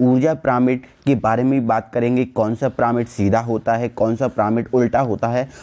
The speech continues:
तो आपको बता देता हूँ, बहुत अच्छे से क्लियर चीज़ों को आप करने वाले हो इस वीडियो में। आप इससे रिलेटेड हर एक क्वेश्चन को कंप्लीट करने वाले हो, ये मैं गारंटी देता हूँ,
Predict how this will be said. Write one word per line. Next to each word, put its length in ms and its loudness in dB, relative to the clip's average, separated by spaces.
तो 80 2
आपको 300 0
बता 340 0
देता 260 -2
हूँ, 280 -2
बहुत 400 0
अच्छे 460 0
से 300 2
क्लियर 360 2
चीज़ों 400 2
को 300 -2
आप 280 0
करने 300 2
वाले 260 2
हो 120 2
इस 120 -6
वीडियो 360 2
में। 200 0
आप 300 0
इससे 340 0
रिलेटेड 460 2
हर 260 0
एक 240 -4
क्वेश्चन 360 -2
को 120 -4
कंप्लीट 500 -2
करने 260 0
वाले 240 2
हो, 60 2
ये 60 2
मैं 180 2
गारंटी 420 0
देता 300 0
हूँ, 100 -4